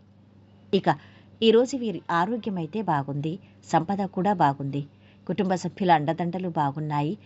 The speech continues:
ప్రేమ సంబంధిత విషయాలు అధమంగా ఉన్నాయి. వృత్తి వ్యాపారాలు అంత బాగా లేవు. వైవాహిక జీవితం మధ్యస్థంగా ఉంటుంది. ఈరోజు వీరు పాటించవలసిన పరిహారం,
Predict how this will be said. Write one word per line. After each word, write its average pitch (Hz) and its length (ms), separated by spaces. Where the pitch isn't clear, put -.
ప్రేమ 226 280
సంబంధిత 180 500
విషయాలు 202 520
అధమంగా 180 520
ఉన్నాయి. 139 360
వృత్తి 214 380
వ్యాపారాలు 208 640
అంత 156 260
బాగా 185 340
లేవు. 151 280
వైవాహిక 233 580
జీవితం 185 500
మధ్యస్థంగా 185 720
ఉంటుంది. 139 440
ఈరోజు 262 380
వీరు 220 200
పాటించవలసిన 170 840
పరిహారం, 139 560